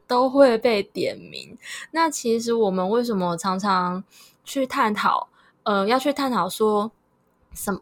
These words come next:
Speaker 1: 什么，什么，什么星座会比较花心？其实有一点，我不知道大家会不会这样觉得，就是我们有一点就是好像很简单的就把所有原因怪罪到这，他是叉叉叉星座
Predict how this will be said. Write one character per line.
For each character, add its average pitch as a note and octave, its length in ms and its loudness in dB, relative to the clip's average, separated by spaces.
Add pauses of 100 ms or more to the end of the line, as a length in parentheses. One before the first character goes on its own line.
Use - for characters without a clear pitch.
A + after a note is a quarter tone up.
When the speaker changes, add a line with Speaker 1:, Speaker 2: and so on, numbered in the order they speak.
Speaker 1:
什 - 160 -8
么， F#3+ 140 -4
什 F#3+ 160 -2
么， F3+ 100 -4
什 F#3 140 -6
么 F3 100 -6
星 G#3+ 280 -2
座 A3 280 2
会 G#3+ 140 -2
比 E3+ 140 -6
较 F#3 180 -4
花 F#3 300 -6
心？ F#3 260 -8 (320)
其 - 160 -4
实 D#4 220 0
有 C4 240 2
一 C4+ 80 -4 (120)
点， C3+ 280 -6 (400)
我 G#3+ 100 -2
不 F#3 80 -8
知 B3 60 0
道 C#4 100 6
大 C#4+ 180 2
家 A#3+ 220 0
会 B3+ 140 4
不 B3 40 -8
会 G#3+ 140 0
这 G#3 80 -4
样 G#3+ 180 -2
觉 - 240 -10
得， - 180 -4
就 C4+ 120 -4
是 D4 320 -2 (420)
我 G#3+ 120 0
们 G3+ 320 -2 (560)
有 G3+ 400 4
一 D4 100 -2
点 G#3+ 320 -2
就 G#3+ 120 -2
是 B3 160 0
好 G3 160 -6
像 B3+ 100 0
很 A3 300 -2
简 G3 200 -2
单 G#3 200 -2
的 G#3 80 -2
就 A3+ 120 -2
把 F#3+ 180 -4
所 G3+ 200 -6
有 G#3+ 240 0
原 F3 200 -6
因 G3+ 220 -6 (160)
怪 G#3+ 200 2
罪 G3 240 0
到 G3 260 2 (520)
这， C#4 220 2 (120)
他 - 160 -8
是 B3 240 2 (200)
叉 G3+ 240 -6
叉 F#3+ 280 -6
叉 F3+ 260 -8
星 E3+ 300 -8
座 F3 240 -6